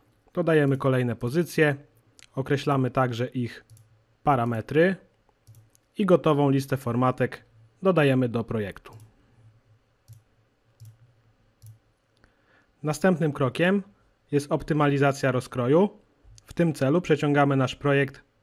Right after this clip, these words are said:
do kolumny ustawienia nestingu i przechodzimy do konfiguracji. Określamy wszystkie podstawowe parametry oraz wybieramy arkusz płyty, na którym chcemy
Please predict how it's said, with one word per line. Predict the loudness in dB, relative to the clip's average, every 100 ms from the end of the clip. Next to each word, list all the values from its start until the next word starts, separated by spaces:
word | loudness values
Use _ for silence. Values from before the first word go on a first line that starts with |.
| -8
do | -4
kolumny | 0 2 4 2 -2
ustawienia | -4 -2 -2 -2 -4
nestingu | -6 -4 -2 0 2 2 -2 _ _ _ _ _
i | -4
przechodzimy | -2 0 0 0 0
do | 0
konfiguracji. | -2 -4 -6 -8 -8 -12 -20 -20 -20 -20 _ _ _ _ _ _ -20 _
Określamy | -4 -2 0 0 0 0
wszystkie | -4 -6 -6
podstawowe | -6 -6 -4 -4 -4
parametry | -6 -6 -2 -2 0 0 0 -2 _ _ -20 -20 _ _ _ _ _ _ _ -20 -20 -20 -20 _
oraz | 4 4 4
wybieramy | 2 2 4 2 0 -4 -12 _ _
arkusz | 2 2 2 -4
płyty, | 0 2 2
na | -2
którym | -2 -2 -2
chcemy | -4 -4 -4 -4